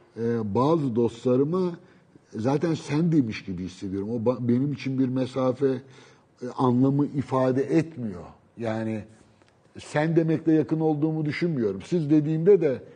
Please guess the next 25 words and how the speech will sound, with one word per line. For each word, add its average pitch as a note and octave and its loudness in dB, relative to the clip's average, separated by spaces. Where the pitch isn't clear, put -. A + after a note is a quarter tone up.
yakınlığım C3+ 0
devam A#2+ 0
ediyor. E2 -12
O D3+ 4
yüzden B2+ 2
nezaket D3 -2
kültürün D#3 0
çok C3+ -6
incelmiş B2 -4
biçimidir C#3 -10
ve B2+ 0
iki - -2
tarafı A#2+ -2
da A#2 -2
korur. E2+ -10
Dolayısıyla, C3 0
e, C3+ -4
belki A#2+ 2
çok B2+ -2
iddialı G2 -6
olacak A2+ -6
ama F#2 -12
başka G2 -12
bir E2 -12
zaman F2+ -12